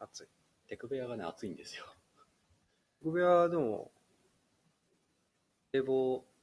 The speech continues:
Speaker 1: 調整できま-、できますよね。
Speaker 2: 今多分切ってるんですけど、それでもなんか人の熱気で暑いんですよね。
Speaker 1: あー。
Speaker 2: なんか冷房かけなきゃもう暑いレベルになってて。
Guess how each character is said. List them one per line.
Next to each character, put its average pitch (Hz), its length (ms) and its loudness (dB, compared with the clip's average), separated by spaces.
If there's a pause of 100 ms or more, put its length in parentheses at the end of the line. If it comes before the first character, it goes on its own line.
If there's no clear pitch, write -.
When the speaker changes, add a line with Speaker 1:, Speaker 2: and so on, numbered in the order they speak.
(120)
Speaker 1:
調 127 140 -8
整 120 140 -4
で 117 160 -6
き - 80 -20
ま-、 113 80 -14 (100)
で - 80 -20
き 120 80 -20
ま 117 80 -8
す - 100 -8
よ - 60 -18
ね。 - 60 -20 (360)
Speaker 2:
今 135 240 -6
多 127 60 -2
分 107 140 -6
切 - 140 -12
っ - 20 -20
て - 180 2
る 82 100 0
ん 78 40 -10
で 73 80 -10
す - 100 -16
け 73 80 -10
ど、 78 240 -10
そ - 120 -10
れ 135 40 0
で 139 80 2
も 107 60 -4
な 87 80 -6
ん - 20 -10
か 80 60 -10
人 - 180 -6
の 113 120 -2
熱 113 180 -6
気 110 80 -4
で 101 60 -2
暑 95 160 -4
い - 20 -4
ん 85 60 -8
で - 80 -20
す - 40 -20
よ - 80 -20
ね。 - 60 -20 (240)
Speaker 1:
あ 117 60 -10
ー。 104 320 -2
Speaker 2:
な 95 40 0
ん - 40 -2
か 101 40 2
冷 131 140 4
房 156 180 -2
か - 140 -8
け 147 80 2
な 101 80 2
き 87 80 0
ゃ - 20 -2
も 80 160 -4
う - 20 -2
暑 92 200 -8
い 90 100 -2
レ 87 140 -4
ベ 78 100 -10
ル 73 80 -20
に 71 80 -20
な 69 60 -20
っ - 40 -20
て - 140 -20
て。 71 240 -18